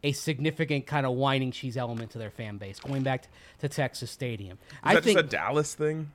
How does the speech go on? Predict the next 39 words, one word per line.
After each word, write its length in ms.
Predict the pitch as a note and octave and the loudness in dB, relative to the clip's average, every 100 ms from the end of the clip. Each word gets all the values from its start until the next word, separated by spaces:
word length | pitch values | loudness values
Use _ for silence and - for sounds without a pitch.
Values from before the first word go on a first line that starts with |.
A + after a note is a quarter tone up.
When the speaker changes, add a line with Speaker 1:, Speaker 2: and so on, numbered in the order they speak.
| - | -4
Speaker 1:
it's, 300 | E3+ - - | -2 -2 -10
well, 140 | D#3 E3 | -10 -6
Da-, 220 | - A#2+ D#3 | -6 -6 -2
I 80 | |
mean, 180 | D#3+ D3+ - | 0 0 -2
Dallas 420 | A#2 B2+ B2 - | -4 -2 -4 -6
is, 140 | A2 - | -14 -14
it's, 280 | C3 - - - _ - | -16 -16 -20 -20 _ -6
you 100 | B2+ | -4
know, 80 | C3 | -4
Dallas 480 | - C3+ D3 D3 - | -4 0 0 -2 -2
is 300 | C#3 A#2 - - A#2+ | -4 -4 -10 -16 -6
big 220 | C#3 C#3 | -4 -4
hair, 340 | - C3+ C3+ C3 | -4 -2 -2 -2
big 260 | G#2 C3+ | -2 2
Speaker 2:
Right. 220 | D3+ E3+ | 6 6
Speaker 1:
suits, 320 | E3+ C3+ B2+ - | 6 0 -2 -6
big, 200 | C3+ C3 | -6 -4
it's, 160 | D#3+ - - - - | -8 -8 -20 -20 -4
every, 280 | F#3+ A#3 - | 0 0 0
everything 460 | G3 B3+ A3 A#3 G#3 | 2 2 2 4 4
is 180 | D3+ | 2
big 320 | A2+ - E3+ D#3 | -2 0 2 2
and 160 | C3 | -2
fan-, 340 | - - C3+ C#3 | -4 -2 0 0
like, 140 | C#3+ - - _ | -6 -6 -20 _
and 160 | E3+ D3 | -2 -2
fancy 480 | - C#3+ C3 - G#2+ | 0 -2 -2 -6 -12
in 100 | G2+ | -10
Dallas. 500 | - E2+ - - - _ | -14 -16 -20 -20 -20 _
I 40 | |
mean, 260 | C3+ C3+ C3 - - _ _ _ _ _ | -4 -4 -6 -14 -20 _ _ _ _ _
I, 120 | - D#3+ | -16 -4
there's 240 | D3 G#3 G#3 | 2 2 4
something 360 | B3 B3 A3+ F#3+ | 2 2 0 0
to 180 | G3 | 0
it. 60 | D3 - - - | -2 -6 -14 -2
Hey, 160 | F3 | -2
I, 120 | D3 | 0